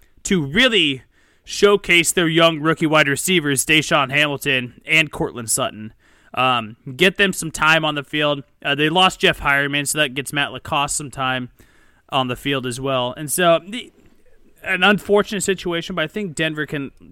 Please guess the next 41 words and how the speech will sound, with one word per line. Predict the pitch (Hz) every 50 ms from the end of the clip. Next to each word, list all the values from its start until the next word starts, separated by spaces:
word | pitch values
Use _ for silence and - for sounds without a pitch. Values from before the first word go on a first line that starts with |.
| -
can | - 151 143 131
look | 127 139 156 156 -
at, | - 143 127 123 - - - - - _ _ _ _ _ _ _ _ _ _ _
um, | - - 127 123 120 120 104 78 _ _
a | - 139
bright | 123 - 147 143 139 151 143
side | - 139 120 120
of | 107 127
this | 117 113 107 - 131
as | 120 110 113 - - _
getting | - 170 170 175 160 139 127 123
their | 147 143 135
rookies | 127 127 165 196 190 - 185 151 139 127 -
who | 175 165
have | 151 139 160 143
a | 135 120
ton | - - - - 190 185 165
of | 123
talent. | - - - 147 139 120 107 98 - -
I | 139
think | 143 - 175 139 -
Deshaun | 139 147 139 - 147 135 135
Hamilton | 139 139 131 120 - 135
and | 127 113
Cortland | - - 160 120 104 131 117
Sutton, | - 151 135 117 113 113 113 - _ _ _ _ _ _ _ _ _ _ _ _
um, | 170 143 131 127 120 117 113 95 - - - - - - - - - - - - - - - - -
have | - - 170 151
a | 131
ton | 120 - - - 190 185
of | 170 -
talent | - - 131 127 120 120 127 -
and | - 165 175 170 160 151
have | - - 185 208 208 175
the | 180 175
potential | - 180 165 - - 220 240 233 - - 147 131 131 127 - - _ _ _ _ _ _ _ - _ _ _ _ -
to, | - 196 190 175 165 165 - - - _
to | - - 175
be, | 147 127 160 180 180 175 165 151 147 139 120 - - _ _ _ _ _ _ _ _ _ _ _ _ _
you | 170 160 151 139
know, | 131 123 120 113